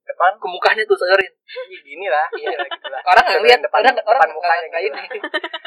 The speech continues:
Speaker 2: Pendengar nggak bisa ngeliat lu
Speaker 1: Tapi,
Speaker 2: ngapain, Boy.
Speaker 1: tapi intinya sih gua nggak kayak orang maksa gitu,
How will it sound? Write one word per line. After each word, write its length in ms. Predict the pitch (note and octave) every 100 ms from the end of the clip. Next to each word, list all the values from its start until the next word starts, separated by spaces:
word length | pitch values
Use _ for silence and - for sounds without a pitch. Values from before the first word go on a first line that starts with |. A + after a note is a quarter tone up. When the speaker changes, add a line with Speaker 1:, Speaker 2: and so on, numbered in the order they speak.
| -
Speaker 2:
Pendengar 320 | G#3 G3+ A3
nggak 160 | C4 G#3+
bisa 80 | -
ngeliat 220 | F#3 G#3
lu 80 | A#3
Speaker 1:
Tapi, 80 | G#3+
Speaker 2:
ngapain, 280 | F#3+ F3+ G3+
Boy. 120 | G3 E3+
Speaker 1:
tapi 240 | F#3 A#3+ A#3
intinya 400 | G3 F#3 F3 G3
sih 180 | G3+ A#3 G3
gua 200 | F#3+ A#3
nggak 280 | E3+ C#3 C3
kayak 320 | C3+ C3+ C3+
orang 280 | B2+ C3 B2+
maksa 320 | A#2+ A#2+ - -
gitu, 320 | - _ -